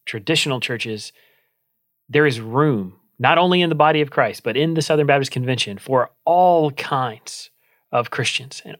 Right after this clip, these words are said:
all kinds of churches. But there is no room for racism. There is no room for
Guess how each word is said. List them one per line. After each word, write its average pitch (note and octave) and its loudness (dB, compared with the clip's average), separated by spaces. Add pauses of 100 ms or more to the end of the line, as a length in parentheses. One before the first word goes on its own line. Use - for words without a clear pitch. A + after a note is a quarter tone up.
(100)
all E3+ 6
kinds C3+ -4
of A2 -16
churches. - -12 (960)
But B2+ -8
there D#3+ 4
is F#3 2
no E3 4
room C3 0
for A#2 -8
racism. G#2+ -8 (840)
There D#3+ 0
is E3+ 2
no D3+ 4
room A#2+ -4 (160)
for B2+ -2